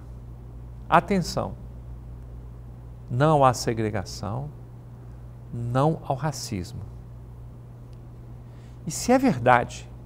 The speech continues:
que ao término dessa Copa do Mundo somente uma seleção nacional poderá levantar a taça como vencedora,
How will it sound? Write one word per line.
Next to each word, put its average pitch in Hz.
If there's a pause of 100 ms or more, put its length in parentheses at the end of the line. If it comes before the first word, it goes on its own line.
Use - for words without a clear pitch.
que -
ao 104
término 110 (920)
dessa -
Copa 120
do 98
Mundo 104
somente 127
uma 113
seleção 107
nacional 101 (800)
poderá 113
levantar 104
a 98
taça 104
como 101
vencedora, 98